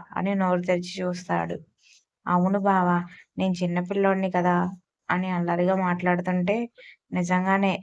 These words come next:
చిన్నపిల్లోడివి బామ్మర్ది" అని స్మైల్, స్మైల్తో అంటుంటే,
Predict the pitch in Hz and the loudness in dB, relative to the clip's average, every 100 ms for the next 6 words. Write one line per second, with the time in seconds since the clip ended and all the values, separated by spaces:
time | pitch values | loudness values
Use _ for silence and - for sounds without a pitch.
0 | - - 180 180 175 190 190 190 190 185 | -10 -6 0 2 2 2 4 4 4 4
1 | 180 175 170 175 180 185 - _ _ _ | 4 2 0 2 2 0 -8 _ _ _
2 | - 180 190 180 - 175 170 175 - 185 | -4 -2 0 -2 -4 0 0 -2 -8 -2
3 | 190 185 180 175 170 175 180 | 0 2 2 2 2 -2 0